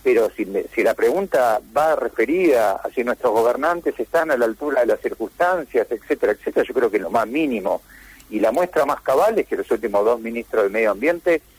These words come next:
eh, independientemente si me puede caer más simpático alguno que otro, que por cierto me cae más simpático,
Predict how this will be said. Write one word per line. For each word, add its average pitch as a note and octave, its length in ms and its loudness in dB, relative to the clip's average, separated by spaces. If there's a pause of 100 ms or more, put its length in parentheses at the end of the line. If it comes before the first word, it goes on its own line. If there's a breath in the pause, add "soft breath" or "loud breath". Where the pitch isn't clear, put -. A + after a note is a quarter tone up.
(240 soft breath)
eh, F2 460 0
independientemente B2 880 -2
si G#2 60 -12
me G2 100 0
puede A#2+ 220 0
caer A#2+ 220 0
más B2+ 180 -4
simpático A2+ 460 -2
alguno A#2+ 400 0
que A2+ 180 2
otro, C#3+ 460 2
que - 120 -6
por F#2 240 -4
cierto A2 440 0 (360)
me A2+ 100 -4
cae A#2+ 280 0
más A2+ 140 -4
simpático, B2+ 580 0